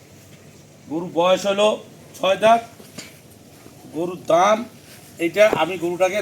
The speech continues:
ধার বাড়ার দেখার পর আপনাকে দামের কথা বলে দেবো। এখন গরুটা আপনার সব কিছু দেখলেন,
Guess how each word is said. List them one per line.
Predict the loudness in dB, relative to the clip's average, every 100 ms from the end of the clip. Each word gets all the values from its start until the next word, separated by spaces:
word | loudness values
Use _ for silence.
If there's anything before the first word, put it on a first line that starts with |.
| -2
ধার | -2 0
বাড়ার | -2 -2 -2
দেখার | -4 -4
পর | 0 0 0
আপনাকে | -6 -6 -4
দামের | -4 -4 -4
কথা | -6 -6
বলে | -6 -4
দেবো। | -4 -6 -8 -20 -20 -20 -20 -20 -12 -8
এখন | -8 -6
গরুটা | -6 -2 -4
আপনার | -4 -6
সব | -6
কিছু | -8 -8
দেখলেন, | -6 -2